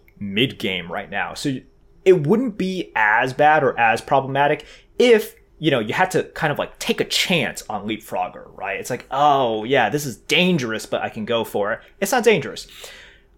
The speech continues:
Something like Bird Buddy is so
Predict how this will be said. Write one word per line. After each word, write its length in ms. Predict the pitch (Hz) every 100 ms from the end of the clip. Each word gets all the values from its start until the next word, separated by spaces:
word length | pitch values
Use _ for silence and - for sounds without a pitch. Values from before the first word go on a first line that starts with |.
| _
Something 320 | - 254 302
like 300 | 349 185 -
Bird 300 | - 120 139
Buddy 420 | 170 185 233 294 - _ _ - _
is 200 | 185 160
so 840 | - - - 214 247 247 180 104